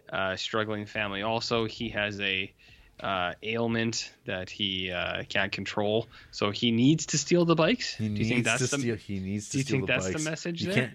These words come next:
Speaker 2: can't, you can't live on, uh, a, a little, little bit of money.
Speaker 1: Yeah. Do you think that's it?
Speaker 2: It takes, it takes away your pride, says the, the communist
Speaker 1: I mean, that's what they say.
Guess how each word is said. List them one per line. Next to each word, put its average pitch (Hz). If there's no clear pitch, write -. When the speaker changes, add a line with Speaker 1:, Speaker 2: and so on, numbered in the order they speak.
Speaker 2:
can't, 113
you 98
can't 110
live 107
on, 95
uh, 85
a, 95
a 95
little, 95
little 95
bit 87
of 87
money. 85
Speaker 1:
Yeah. 104
Do 120
you 113
think 120
that's 113
it? -
Speaker 2:
It -
takes, -
it -
takes -
away 90
your 87
pride, 85
says 82
the, -
the -
communist 78
Speaker 1:
I 95
mean, 110
that's 117
what 139
they 135
say. 135